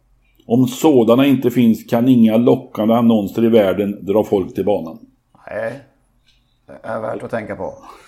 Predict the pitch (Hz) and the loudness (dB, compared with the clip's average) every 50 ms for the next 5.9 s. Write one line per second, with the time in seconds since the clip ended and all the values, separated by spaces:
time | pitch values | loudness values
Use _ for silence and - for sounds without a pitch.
0 | _ _ _ _ _ _ _ _ _ _ _ _ _ _ - 120 120 117 147 143 | _ _ _ _ _ _ _ _ _ _ _ _ _ _ -4 -4 -2 -2 -2 -4
1 | 131 113 - 147 151 143 135 127 139 147 131 135 - 120 113 113 110 - - - | -6 -8 -6 -4 -2 -2 -2 0 0 -2 -2 -2 -2 -2 -2 -2 -4 -6 -12 -16
2 | - - - 101 - - 123 - - - _ _ _ _ _ _ _ _ _ _ | -20 -18 -16 -14 -12 -10 -10 -12 -12 -14 _ _ _ _ _ _ _ _ _ _
3 | - - 160 160 131 113 98 85 - - - 113 113 113 - 127 123 135 151 151 | -12 -4 -2 -2 0 -2 -4 -6 -8 -6 -4 -4 -4 -4 -4 -6 -6 -4 -2 -2
4 | 120 101 95 101 101 - - 135 120 110 - 120 113 113 107 107 117 113 - - | -2 -2 -2 -6 -8 -4 -2 -2 -2 -2 -4 -4 -2 -2 -2 -2 -4 -6 -6 -8
5 | 90 90 - - 135 135 120 101 90 - - 113 110 110 113 110 110 107 | -12 -10 -8 -4 -2 -2 -2 -2 -6 -6 -4 -4 -2 -2 -2 -4 -4 -4